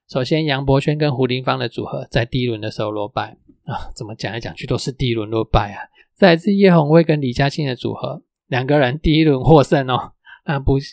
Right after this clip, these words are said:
不幸在第二轮的时候输掉了哦。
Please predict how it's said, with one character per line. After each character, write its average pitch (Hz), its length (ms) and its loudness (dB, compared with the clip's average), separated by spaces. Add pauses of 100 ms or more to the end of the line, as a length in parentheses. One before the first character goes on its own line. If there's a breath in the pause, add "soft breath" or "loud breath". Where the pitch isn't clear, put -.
(120)
不 151 100 2
幸 180 220 2
在 156 140 0
第 170 240 0
二 160 100 4
轮 123 160 0
的 123 100 -6
时 120 160 -6
候 117 360 -2
输 113 180 -8
掉 117 240 -2
了 120 80 -6
哦。 117 160 -6